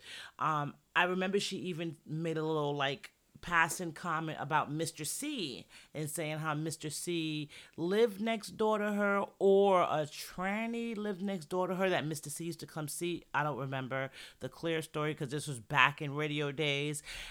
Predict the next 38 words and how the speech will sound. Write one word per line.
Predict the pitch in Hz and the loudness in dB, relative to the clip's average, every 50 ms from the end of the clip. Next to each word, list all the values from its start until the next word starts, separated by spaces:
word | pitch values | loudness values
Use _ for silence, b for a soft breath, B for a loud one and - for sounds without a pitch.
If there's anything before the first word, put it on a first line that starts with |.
| B B - - | B B -2 2
And, | 156 170 160 160 156 | 2 2 2 2 2
um, | 160 151 151 - - | 0 0 0 -2 -2
if | - 202 190 | -4 -4 -2
you | 226 220 | 0 0
look | 214 214 214 | 0 0 0
it | 208 196 | 0 2
up, | 202 190 156 | 2 2 2
you | 160 156 | 0 -4
could | - 147 - | -6 -6 -6
probably | - 147 143 139 139 151 | -2 0 0 0 0 -2
find | 143 - 160 147 143 143 | -6 -2 -2 -2 0 -2
it | 139 | -2
on | - - 139 139 143 143 147 139 | -4 -4 -2 -2 -2 -2 -2 -4
YouTube | 127 143 139 135 - - 139 131 120 | -4 -4 -6 -6 -6 -6 -8 -8 -8
somewhere. | - - 127 127 123 127 127 127 127 127 - B B B B B | -10 -10 -8 -8 -8 -8 -6 -6 -6 -6 -6 B B B B B
But | - 190 185 | 2 2 2
she | 185 - 208 202 | 2 2 2 4
always | 202 208 226 247 277 233 | 6 6 6 6 4 0
had | 247 233 240 240 240 233 190 - | -4 -2 0 0 0 -2 -2 -4
those | 214 202 196 190 185 185 185 175 151 - - - _ _ _ _ _ _ _ _ _ _ _ _ - | -4 -2 0 0 2 0 0 -2 -6 -10 -14 -16 _ _ _ _ _ _ _ _ _ _ _ _ -14
pockets | - - 190 185 180 170 - 185 165 - - | -6 2 6 6 6 6 6 -4 -6 -4 -6
of | 165 139 143 | -6 -4 -4
information | 156 151 147 - 156 147 147 143 147 147 - - - 120 120 110 B B B B B B | -4 -4 -4 -6 -4 -2 0 0 -2 -4 -6 -6 -8 -8 -8 -8 B B B B B B
that | 196 175 160 160 | 6 6 6 6
we | 165 208 247 254 | 4 2 2 2
would | 233 233 226 160 147 | 2 0 -2 -2 -2
be | 180 185 | -2 -2
like, | 180 170 165 156 151 139 | 0 2 2 0 0 0
especially | - - - - 254 262 254 - - 208 | -4 -8 -2 0 0 0 0 -2 -2 -2
in | 190 175 | -2 -2
the | 147 147 | -2 -2
nineties, | 135 139 139 135 143 151 156 143 147 147 143 139 143 139 - | -2 0 2 2 2 2 0 -2 -4 -6 -6 -6 -8 -10 -8
we | 143 190 202 | -6 -6 -4
were | 175 160 | -2 -4
like, | 139 120 107 87 76 82 82 - | -2 -2 -2 -4 -4 -6 -6 -6
"Yo, | 131 123 131 | -4 -2 0
that's | 160 180 180 175 - | 2 2 2 0 -2
crazy. | - - 156 143 139 139 123 - - 110 104 - | -8 -6 -4 -4 -4 -4 -6 -8 -8 -10 -12 -12